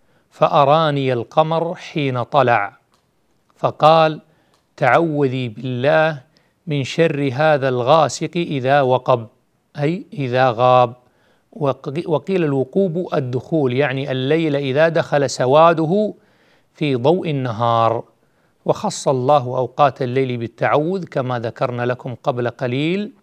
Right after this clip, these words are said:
توقعا لحصول المكروه أكثر من النهار. فالاستعاذة من شر ما خلق ومن شر ما يكون في الليل إذا اسود ظلامه واشتد.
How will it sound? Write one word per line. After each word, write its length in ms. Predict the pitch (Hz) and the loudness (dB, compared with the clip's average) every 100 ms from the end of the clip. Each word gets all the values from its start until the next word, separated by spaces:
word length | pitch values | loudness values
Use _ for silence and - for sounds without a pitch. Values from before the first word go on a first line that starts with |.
| _ _ _ _ _ _ | _ _ _ _ _ _
توقعا 680 | - 135 156 170 - 143 139 | 0 6 6 4 -2 -2 0
لحصول 680 | 143 127 - 135 - 160 143 | -2 -4 -6 -12 -4 -2 -2
المكروه 760 | 123 117 110 135 139 170 180 - _ _ _ _ 175 | -2 -6 -6 -2 0 0 -2 -8 _ _ _ _ -2
أكثر 600 | 165 - - 156 175 208 _ - | -2 -2 -2 0 0 -4 _ -6
من 180 | 143 127 | -4 -2
النهار. 600 | 120 113 117 117 107 - _ _ _ _ _ _ _ _ - - | -2 -2 0 0 0 -4 _ _ _ _ _ _ _ _ -20 -8
فالاستعاذة 920 | - 147 - - 127 165 175 160 202 - _ _ _ _ | -4 -4 -4 0 6 6 6 0 -4 -6 _ _ _ _
من 160 | 160 135 | -4 -4
شر 360 | - 165 147 | 2 2 2
ما 120 | 135 127 | -4 -4
خلق 420 | - 180 190 160 | -2 0 0 0
ومن 200 | 131 123 | -2 -4
شر 480 | - 156 147 160 185 _ _ _ _ _ | 0 0 2 -4 -6 _ _ _ _ _
ما 180 | 151 160 | 0 2
يكون 420 | 143 - 160 143 | 2 -2 -4 -2
في 160 | 120 143 | -2 -4
الليل 340 | 127 156 156 | 0 0 0
إذا 280 | 147 143 127 | -2 -2 -4
اسود 440 | 113 143 147 127 | -4 -2 -2 0
ظلامه 800 | 123 123 123 147 135 131 143 151 - _ _ _ _ _ _ _ | 0 2 4 4 2 -2 -2 -2 -8 _ _ _ _ _ _ _
واشتد. 480 | 156 139 - 135 | 0 0 2 0